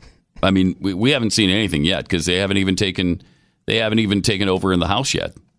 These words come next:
When that happens, look out. <laughs> Uh, triple eight nine hundred thirty-three ninety-three. Also yesterday, we had Mika Brzezinski from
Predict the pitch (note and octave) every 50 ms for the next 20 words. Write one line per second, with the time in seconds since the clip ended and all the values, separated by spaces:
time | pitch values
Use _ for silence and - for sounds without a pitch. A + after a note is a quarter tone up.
0 | _ _ _ _ _ - - G2+ G2+ F#2 F#2 F2 B2 A#2+ A#2 B2+ - E3+ F3+ F#3
1 | - - - - _ - - F2 E2+ D#2+ D#2+ F#2+ F2 - - C2+ A1+ G1+ G#1 G1+
2 | - - - - - - _ _ - - - _ _ - C#3 - - _ _ _
3 | _ _ _ _ _ - A#2+ A#2+ A#2 A#2+ - D3+ D3 B2+ C3 C3 B2+ B2 A2+ -
4 | A#2 A#2 A2+ G#2 G#2 G#2+ G#2 G#2+ F#2+ - A2+ G#2+ G#2 G2+ - - G2 F#2 F#2+ G2
5 | F#2+ F#2 E2+ - E2 D2+ D#2+ F2 - _ _ _ _ _ _ - A2 C3 C#3 C3
6 | D3 C3+ B2 A#2+ A2 - - G#2+ A2 G#2+ G#2 G#2 G#2+ G2 F2+ A2 C3 C3 - B2
7 | F2 - F2 F#2 F2 G#2+ A2 A#2+ A2 - - D2+ C2 B1+ - E2 D#2 C#2+ C#2+ C#2
8 | -